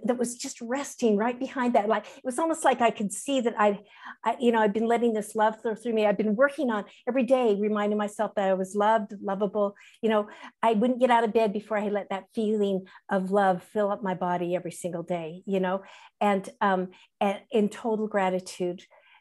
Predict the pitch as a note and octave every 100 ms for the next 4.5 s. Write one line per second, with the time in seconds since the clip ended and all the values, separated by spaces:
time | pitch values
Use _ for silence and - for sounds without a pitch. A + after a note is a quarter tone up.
0 | _ F#3+ G3 A3+ A#3+ D#4 D4 C4+ C#4+ D4
1 | C4 D#4 D4 D4+ D4+ C#4+ C#4 C#4+ C4+ C4+
2 | - F4 - A#3+ A#3+ D4 C4 B3 A#3+ -
3 | _ _ A3+ A#3 B3 B3 A3+ G3+ G#3 G#3
4 | G3+ A3+ B3 -